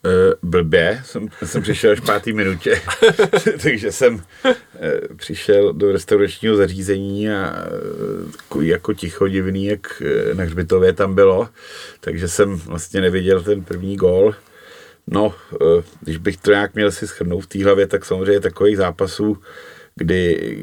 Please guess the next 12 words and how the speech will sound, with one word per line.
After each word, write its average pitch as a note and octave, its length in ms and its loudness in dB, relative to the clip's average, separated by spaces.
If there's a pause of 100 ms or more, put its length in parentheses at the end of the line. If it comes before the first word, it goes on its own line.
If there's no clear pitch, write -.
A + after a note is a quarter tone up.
(120)
kdy F2 220 -2
hraješ G2+ 280 2
tímhle G2 340 -4
stylem G2+ 600 0
a C#2+ 360 -6
oni E2 260 -4
mají, F#2+ 240 -2 (200)
ten - 140 -6
soupeř F2+ 300 -2
má G2+ 160 0
takových G#2+ 380 0
šancí G2+ 580 -4